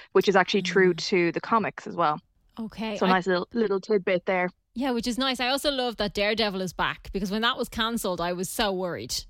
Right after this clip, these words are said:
Speaker 2: that we'd never see it again. And then I did wonder how it was going to fit into the Disney world. So now I kind of understand they're kind of creating a whole other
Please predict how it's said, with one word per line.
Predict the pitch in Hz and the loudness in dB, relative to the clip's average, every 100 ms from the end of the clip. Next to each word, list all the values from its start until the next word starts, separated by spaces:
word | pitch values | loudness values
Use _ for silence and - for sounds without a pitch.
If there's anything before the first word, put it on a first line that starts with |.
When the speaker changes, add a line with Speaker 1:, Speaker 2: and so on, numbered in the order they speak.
| - | -4
Speaker 2:
that | 190 143 | -2 0
we'd | 196 | -2
never | 190 165 185 | -2 -4 -4
see | 190 170 | -2 -2
it | 175 | -4
again. | 170 120 156 - - | -6 -6 -10 -6 0
And | 294 | 4
then | 392 | 4
I | 370 | 4
did | 302 339 | 4 2
wonder | 285 330 330 | 2 2 2
how | 262 254 | 2 2
it | 240 | 0
was | 226 | -2
going | 247 | -2
to | 226 | -2
fit | - 233 226 | 2 2 4
into | 233 226 | 0 -2
the | 185 202 | -2 0
Disney | 214 214 214 190 | 0 0 0 0
world. | 190 185 160 151 - - - _ | 0 0 -2 -6 -8 -12 -20 _
So | - 233 | -6 -2
now | 220 226 233 254 254 | 0 2 4 2 2
I | 214 | 0
kind | 214 233 226 | 0 -2 -2
of | 202 | -2
understand | 220 196 - 220 196 180 | -4 -4 -2 0 0 0
they're | 180 185 | -2 -2
kind | 214 202 | -2 -4
of | |
creating | - 208 190 190 | -4 -2 -2 -4
a | 190 | -4
whole | 190 180 175 - | -2 -2 -2 -4
other | 185 170 170 170 | -4 -4 -4 -8